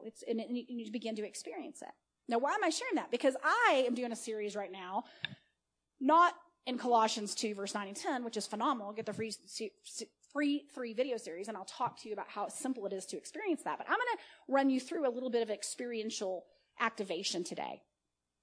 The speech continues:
Because I've been teaching out of Philippians chapter three, which is also just insane.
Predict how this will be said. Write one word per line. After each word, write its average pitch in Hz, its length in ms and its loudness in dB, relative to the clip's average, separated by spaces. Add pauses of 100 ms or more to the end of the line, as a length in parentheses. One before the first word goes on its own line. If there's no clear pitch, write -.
(140)
Because 302 300 0
I've 381 280 8
been 302 120 4
teaching 220 560 -4
out 214 160 0
of 202 120 0
Philippians 226 640 -4
chapter 208 340 -4
three, 294 380 -4
which 254 180 -8
is 269 180 -10
also 349 340 -2
just - 240 -16
insane. 466 840 -6